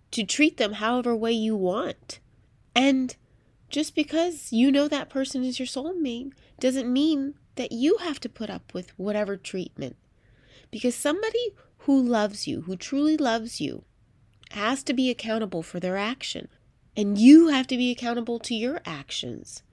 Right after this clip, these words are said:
I hear people say all the time, you know, "Oh, I, I, you know, said this or I did that, but they know my heart." They might know your heart. They might know that you love them.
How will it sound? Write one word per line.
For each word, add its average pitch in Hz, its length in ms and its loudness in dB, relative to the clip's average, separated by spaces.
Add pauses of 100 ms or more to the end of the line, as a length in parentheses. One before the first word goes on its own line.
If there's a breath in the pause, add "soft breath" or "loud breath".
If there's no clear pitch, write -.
(1000 soft breath)
I 226 140 2
hear 262 240 2
people - 300 -8
say 277 160 0
all 285 80 0
the 269 100 0
time, 247 460 -2
you 220 60 -2
know, 196 280 -2
"Oh, - 20 0
I, 226 300 -2
I, 175 200 -2 (340)
you 190 80 -6
know, 175 120 0
said 226 420 -2
this 226 280 -2
or 170 60 -8
I 160 60 -6
did 202 400 -2
that, 220 420 0
but - 160 -6 (100)
they 277 140 8
know 262 180 4
my 214 160 0
heart." 202 360 -2 (720 soft breath)
They 302 140 0
might 440 240 0
know 320 100 0
your 220 200 -2
heart. 175 260 -6
They 254 100 -2
might 302 220 -2
know 233 160 -2
that 196 160 -6
you 170 140 -4
love 165 260 -6
them. 180 260 -8